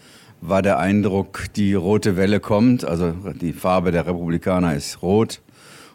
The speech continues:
und die der Demokraten blau und das Symbol der Republikaner ist ein Elefant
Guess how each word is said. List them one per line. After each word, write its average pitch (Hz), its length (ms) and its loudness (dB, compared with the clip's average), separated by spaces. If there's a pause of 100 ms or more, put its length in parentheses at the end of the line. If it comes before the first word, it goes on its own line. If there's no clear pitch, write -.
und 90 160 -4
die 98 80 -2
der 82 80 -4
Demokraten 87 580 0
blau 101 460 2 (260)
und 80 380 -8 (1000)
das 85 220 -6
Symbol 101 480 2
der 98 140 2
Republikaner 95 580 0
ist 85 120 -2
ein 107 60 -2
Elefant 98 680 -2